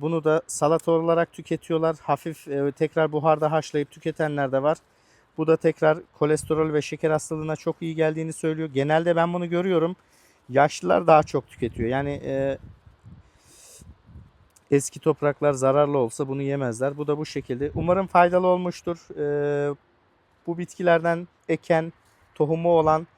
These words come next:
veya tüketen var mı? Yorumlarda belirtirseniz sevinirim. Ee, henüz kanalıma abone değilseniz kanalıma abone olup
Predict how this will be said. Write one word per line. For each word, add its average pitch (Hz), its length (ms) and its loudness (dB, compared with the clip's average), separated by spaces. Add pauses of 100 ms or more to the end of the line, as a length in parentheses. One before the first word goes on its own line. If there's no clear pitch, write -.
(340)
veya 143 360 4
tüketen 165 580 -2
var 170 160 4
mı? 151 260 -6
Yorumlarda 151 540 -2
belirtirseniz 151 640 -10
sevinirim. 147 480 -8 (640)
Ee, 131 400 -4
henüz 156 240 -8
kanalıma 156 400 -4
abone 156 300 -4
değilseniz 151 360 -10
kanalıma 147 380 -4
abone 147 280 -6
olup 147 200 -6